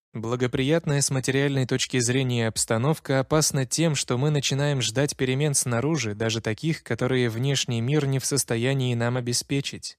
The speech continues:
а именно глубинных перемен во внутреннем человеке». Прабхупада. Да, всё исходит изнутри, из души. Бхактивинода Тхакур и другие великие учителя подтверждают, что материальный прогресс, по сути дела, представляет собой проявление внешней энергии,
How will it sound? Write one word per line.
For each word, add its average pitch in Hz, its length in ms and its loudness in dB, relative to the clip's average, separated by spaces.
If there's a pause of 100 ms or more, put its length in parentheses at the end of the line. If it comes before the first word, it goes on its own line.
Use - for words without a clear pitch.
а 104 120 -2
именно 127 580 0
глубинных 120 760 -2
перемен 117 480 0
во 123 160 2
внутреннем 117 580 0
человеке». 113 840 -2 (280)
Прабхупада. 113 840 -2 (360)
Да, 113 480 -4 (260)
всё 160 380 0
исходит 147 520 0
изнутри, 123 680 -2 (160)
из 110 180 0
души. 107 540 -2 (280)
Бхактивинода 131 680 0
Тхакур 151 480 0
и 139 80 2
другие 127 440 0
великие 120 500 -4
учителя 117 680 -2 (280)
подтверждают, 120 800 0
что - 200 -2
материальный 120 600 0
прогресс, 120 520 0
по 135 140 -2
сути 127 300 -2
дела, 120 380 0
представляет 127 800 0
собой 135 440 0
проявление 127 720 0
внешней 120 580 -2
энергии, 110 580 -4